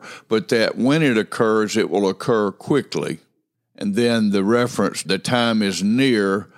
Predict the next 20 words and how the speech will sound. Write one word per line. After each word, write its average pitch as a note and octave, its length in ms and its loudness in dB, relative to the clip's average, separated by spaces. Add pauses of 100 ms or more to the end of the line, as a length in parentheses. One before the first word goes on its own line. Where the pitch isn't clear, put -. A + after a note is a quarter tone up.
(480)
is G2+ 280 -2
not A2+ 420 0
stating A2 720 0
a F#2+ 160 0
specific - 840 -2
time, G#2 400 0
but G2+ 240 -2
that - 520 -4
the G2 120 -4
stage B2+ 600 0
is G#2+ 200 0
set. F#2+ 420 -2
Everything's A#2 720 0
been A2 300 -2
done A2 320 2
that F#2+ 180 -2
needs G#2+ 380 0
to - 120 -4
be G2 240 0
done F#2+ 600 0